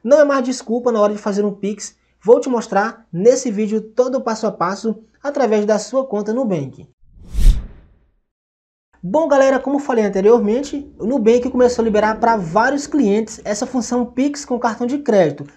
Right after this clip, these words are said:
Lembrando que não é pra todos os clientes até o momento, tá? Eu, por exemplo, ainda não tenho essa função Pix com cartão de crédito liberado.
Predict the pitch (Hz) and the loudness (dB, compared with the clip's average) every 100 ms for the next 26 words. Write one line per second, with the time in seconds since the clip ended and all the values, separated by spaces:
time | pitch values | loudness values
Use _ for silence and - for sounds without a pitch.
0 | _ 185 254 330 214 240 285 277 - 285 | _ -4 0 0 0 0 -2 -6 0 0
1 | 349 311 285 277 285 269 254 233 240 226 | 0 -2 0 0 0 -2 0 0 -4 -8
2 | 269 240 220 - 220 - 220 277 277 202 | -4 -4 -4 -6 -10 -4 -2 0 2 2
3 | 160 147 175 254 - _ 285 302 269 247 | 0 -4 -4 -6 -10 _ 0 2 6 6
4 | 196 240 233 220 214 233 233 226 233 233 | 4 -2 -4 -4 -4 -4 -4 -6 -6 -8
5 | - 214 220 220 240 - _ _ 294 311 | -8 -6 -4 -4 -6 -14 _ _ -2 -2
6 | - - 220 202 196 185 185 170 185 180 | -4 -4 -2 -4 -4 -6 -4 -2 -4 -4
7 | 170 220 185 165 143 | -2 0 0 -2 -6